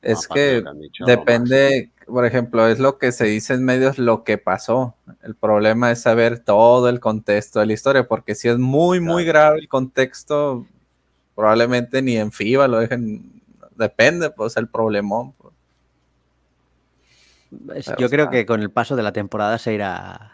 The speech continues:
Speaker 3: se irá sabiendo. Pero una cosa es, eh, incumplir un código de conducta que podrían tener la franquicia, y otra cosa es que haya hecho algo que roce ya lo delictivo.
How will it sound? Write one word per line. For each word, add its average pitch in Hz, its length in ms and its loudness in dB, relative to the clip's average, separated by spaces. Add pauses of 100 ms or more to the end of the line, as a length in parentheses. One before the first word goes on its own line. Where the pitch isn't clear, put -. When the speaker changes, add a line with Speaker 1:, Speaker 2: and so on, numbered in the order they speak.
Speaker 3:
se - 180 -12
irá 101 160 -6
sabiendo. 98 600 -10 (1400)
Pero 107 460 -2
una 110 200 -4
cosa 120 400 -2
es, 120 320 -6
eh, 92 840 -14
incumplir 113 540 -6
un 117 140 -6
código 113 400 -2
de 110 120 -4
conducta 120 680 -8 (260)
que 104 120 -10
podrían 101 320 -10
tener 98 360 -12
la 98 140 -14
franquicia, 107 680 -10 (680)
y 104 80 -10
otra 104 240 -6
cosa 110 340 -6
es 117 140 -8
que 104 100 -10
haya 104 160 -8
hecho 107 260 -8
algo 110 280 -6
que 117 100 -8
roce 107 300 -8
ya 107 100 -4
lo 117 140 -4
delictivo. 104 680 -8